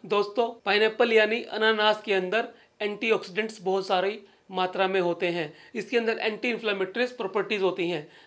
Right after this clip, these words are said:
ये फ्री रेडिकल को दूर करने में बहुत हेल्प करता है। तो शरीर के अंदर जितने भी इन्फ्लेमेटरी प्रोसेसेस होते हैं वो सब इसके खाने से कम हो जाते हैं। यानी यदि हम पाइनएप्पल का ज़्यादा मात्रा में इस्तेमाल करते हैं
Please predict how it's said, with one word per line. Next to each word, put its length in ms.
ये 140
फ्री 260
रेडिकल 400
को 180
दूर 320
करने 280
में 200
बहुत 280
हेल्प 240
करता 260
है। 200
तो 60
शरीर 300
के 160
अंदर 240
जितने 300
भी 140
इन्फ्लेमेटरी 600
प्रोसेसेस 460
होते 240
हैं 240
वो 180
सब 360
इसके 260
खाने 320
से 140
कम 200
हो 120
जाते 280
हैं। 280
यानी 240
यदि 240
हम 180
पाइनएप्पल 460
का 160
ज़्यादा 320
मात्रा 320
में 100
इस्तेमाल 400
करते 300
हैं 260